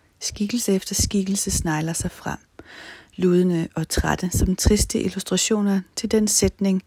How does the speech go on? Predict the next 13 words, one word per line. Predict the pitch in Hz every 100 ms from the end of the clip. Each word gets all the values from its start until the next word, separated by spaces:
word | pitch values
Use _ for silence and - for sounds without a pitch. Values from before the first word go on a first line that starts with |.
| _
at | 196 -
gangen | - 190 196 190 -
er | 185
en | 180
stadig | - 170 170 -
afbrudt | 165 175 - 175
falden. | - - - - _ _ _ _ _ - - - - - -
Der | 202
er | 196
bællekang | 196 196 220 196 180
igen | 185 185 175
bag | 175 170
dem, | -